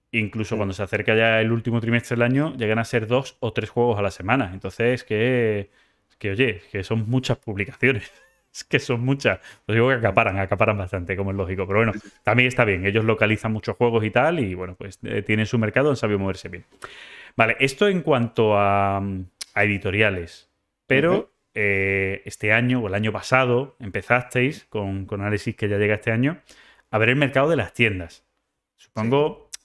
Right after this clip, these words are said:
Speaker 1: que ya, como bien decía antes, para tener otra per-, otra perspectiva distinta, ¿no? Eh, porque podría pasar que las editoriales vendieran mucho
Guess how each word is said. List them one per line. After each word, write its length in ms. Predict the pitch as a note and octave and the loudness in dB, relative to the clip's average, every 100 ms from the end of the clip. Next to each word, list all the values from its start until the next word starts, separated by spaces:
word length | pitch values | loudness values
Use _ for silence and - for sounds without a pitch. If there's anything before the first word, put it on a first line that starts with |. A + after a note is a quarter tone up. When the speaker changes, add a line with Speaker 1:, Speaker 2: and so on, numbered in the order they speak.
| _ | _
Speaker 1:
que 160 | - G#2 | 0 2
ya, 280 | G#2+ A2 B2 | 4 2 0
como 180 | G2+ G2 | -4 -4
bien 160 | G2+ | -4
decía 220 | G#2 A#2+ | -2 -2
antes, 160 | B2+ D#3 | -2 -2
para 200 | C3 A2+ | 0 0
tener 300 | A2 A#2+ - | 0 -2 0
otra 280 | B2 A2+ G#2+ | -2 0 0
per-, 240 | G#2+ - - | -2 -6 -6
otra 260 | A2+ A#2+ | -2 0
perspectiva 540 | A#2+ A2+ G2+ - A#2 G#2+ | 0 -2 -6 -2 0 0
distinta, 640 | G#2 D3 D#3 F3 C4 - _ _ - | -2 -2 0 0 -2 -6 _ _ -10
¿no? 320 | G#2+ D3 A#3 | -4 -4 -6
Eh, 280 | A2 G#2 G#2 _ - - _ | -6 -6 -6 _ -20 -20 _
porque 180 | G2+ G#2 | -8 -2
podría 280 | G#2 A2 | 2 2
pasar 340 | A#2+ B2 E3 C#3+ | 2 2 0 2
que 100 | G#2 | 0
las 140 | G2 | 0
editoriales 440 | G#2 G2+ G#2 B2+ G#2+ | -2 -2 0 0 0
vendieran 460 | F#2+ G2+ A2+ A#2 | 0 2 2 2
mucho 440 | D3 E3+ - F#2 | -2 -2 -6 -8